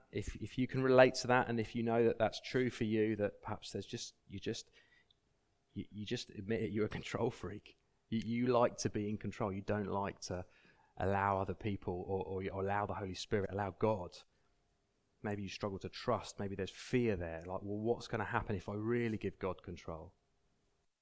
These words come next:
That's where faith comes in. So the answer to that is surrender. You've got to surrender to God.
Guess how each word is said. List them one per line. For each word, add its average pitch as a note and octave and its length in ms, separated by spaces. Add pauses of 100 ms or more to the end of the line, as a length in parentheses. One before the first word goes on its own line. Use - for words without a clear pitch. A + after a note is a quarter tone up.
(260)
That's G2+ 200
where F2+ 80
faith G2 340 (100)
comes E2+ 200
in. E2+ 180 (1300)
So A2 380 (960)
the G2+ 100
answer B2 300
to B2 160
that B2 240 (840)
is G#2 440 (140)
surrender. F2 560 (1400)
You've - 120
got F#2 100
to - 60
surrender F#2+ 640
to - 100
God. F2 240